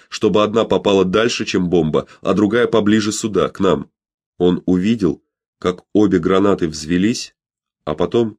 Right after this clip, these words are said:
рухнул на палубу. То ли он рухнул, то ли палуба обрушилась на него, разобрать было трудно, потому что палуба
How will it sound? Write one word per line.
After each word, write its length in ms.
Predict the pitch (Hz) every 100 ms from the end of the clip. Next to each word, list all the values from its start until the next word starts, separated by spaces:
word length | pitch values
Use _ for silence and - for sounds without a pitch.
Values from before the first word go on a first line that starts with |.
| -
рухнул 520 | 80 98 101 92 90
на 120 | 87
палубу. 500 | 90 80 67 62 64 _ _ _ _ _ -
То 120 | 90
ли 180 | 87 -
он 240 | 101 120
рухнул, 540 | 117 120 113 110 104 - _ _ _
то 120 | 90
ли 100 | 87
палуба 640 | 82 107 117 120 110 107 -
обрушилась 680 | - 98 107 104 - 95 92
на 80 | 92
него, 360 | 90 90 90 _ _ _ -
разобрать 640 | 92 92 92 98 107 107
было 260 | 82 98 101
трудно, 480 | 101 87 - 62 - _ _ -
потому 300 | 78 85 90
что 160 | -
палуба 540 | 82 107 110 101 87